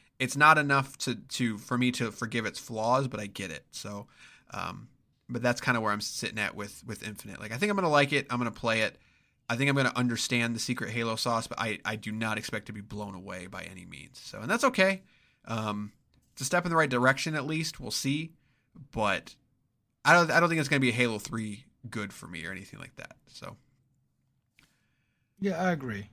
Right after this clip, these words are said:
Speaker 2: Same boat.
Speaker 1: Yeah. So there you go. Halo five, don't play it. You don't need to. But Halo Infinite, we're gonna play it. We're gonna be talking about it.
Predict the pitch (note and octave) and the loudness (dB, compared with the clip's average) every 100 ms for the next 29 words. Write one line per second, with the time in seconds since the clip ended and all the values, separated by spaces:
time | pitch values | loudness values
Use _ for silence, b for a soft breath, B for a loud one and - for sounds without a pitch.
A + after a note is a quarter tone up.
0 | - - D#3 C3+ A#2 G#2+ - - - A2 | -20 -8 -4 -2 -2 -4 -10 -16 -10 -8
1 | - _ - A2 G2+ - - D#3+ C3 F#3+ | -10 _ -14 -12 -12 -10 -2 2 6 6
2 | G3+ F#3+ E3 D3+ C#3 B2 A2+ G#2+ A#2+ A#2 | 8 8 8 6 2 2 2 0 -2 -4
3 | G#2+ G2+ A2 G#2+ A2 - - _ _ - | -4 -6 -6 -4 -6 -6 -10 _ _ -6
4 | C3 F3+ G3+ F#3+ F#3+ G3+ F3 A#2+ - C#3+ | 0 4 6 4 2 2 2 2 2 2
5 | F3+ E3+ F#3 F#3 E3 E3 E3 E3 E3 E3 | 2 2 4 6 4 0 4 4 4 6
6 | E3 E3 | 6 4